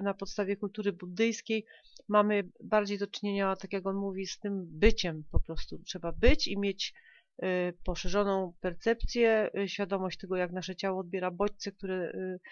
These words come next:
w różnych częstotliwościach dookoła nas, y, oddziaływują, dzieją się i, i jak sobie z tym radzić i w jaki sposób po prostu, em,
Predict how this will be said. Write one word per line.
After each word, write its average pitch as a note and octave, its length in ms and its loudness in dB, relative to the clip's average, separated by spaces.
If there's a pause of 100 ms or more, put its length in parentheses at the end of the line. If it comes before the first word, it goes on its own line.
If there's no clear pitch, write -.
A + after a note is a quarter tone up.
(220)
w G3+ 40 -2
różnych G3+ 400 0
częstotliwościach F#3 800 -6
dookoła F3+ 360 -4
nas, F3+ 400 -6
y, F3 220 -8 (420)
oddziaływują, F3+ 800 0
dzieją F3+ 320 0
się F3+ 280 -4
i, F3 300 -8 (380)
i F#3 140 -8
jak F#3 220 -2
sobie F3 200 -8
z - 100 -10
tym E3+ 160 -10
radzić E3+ 400 -4
i E3 60 -8
w - 20 -6
jaki F3 200 -4
sposób - 400 4 (140)
po - 160 12
prostu, - 460 12 (580)
em, E3+ 680 -2